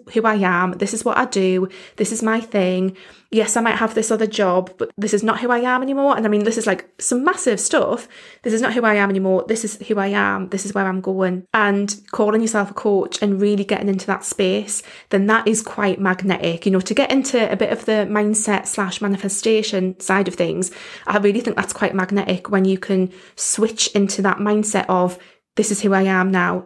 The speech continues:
This is my business. You know, this is working." And it's a bit like,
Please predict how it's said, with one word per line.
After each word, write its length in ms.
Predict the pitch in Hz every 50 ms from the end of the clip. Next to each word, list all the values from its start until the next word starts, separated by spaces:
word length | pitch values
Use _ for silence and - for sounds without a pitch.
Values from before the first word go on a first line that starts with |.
| - -
This 120 | - 190 196
is 100 | 196 190
my 120 | 190 180
business. 640 | 185 190 185 - - 180 170 175 170 - - - - - _ _ _ _ _ _ _ _ _ _ -
You 80 | 208
know, 340 | 185 175 170 165 - - - - -
this 340 | 196 185 - - - - -
is 160 | - 180 185
working." 640 | 190 185 180 175 175 175 - - - - 185 185 - - - - - - - _ _
And 420 | 208 196 190 190 190 185 185 - - -
it's 160 | - 185 -
a 40 | -
bit 180 | 202 269 - -
like, 480 | 247 240 233 226 226 220 220 - -